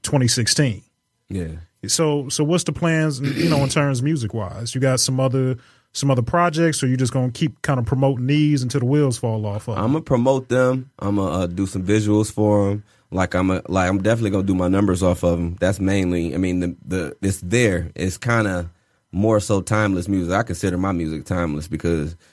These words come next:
Speaker 2: it, it's not, it doesn't have a time date. And I don't talk about shit that can't be brought up, like, years later. So,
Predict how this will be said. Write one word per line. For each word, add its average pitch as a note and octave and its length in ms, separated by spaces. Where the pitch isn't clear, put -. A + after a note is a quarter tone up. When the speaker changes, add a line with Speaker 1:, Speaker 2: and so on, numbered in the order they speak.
Speaker 2:
it, F2+ 100
it's E2+ 260
not, F#2+ 160
it F#2 80
doesn't F#2+ 220
have F2+ 100
a E2 60
time F#2+ 440
date. F#2 440
And B1 120
I D#2 60
don't F2 240
talk F#2 220
about E2+ 280
shit G2 280
that F2 240
can't G2 260
be F#2 120
brought F#2+ 360
up, F#2 200
like, E2+ 280
years F#2 320
later. F2 340
So, F2+ 440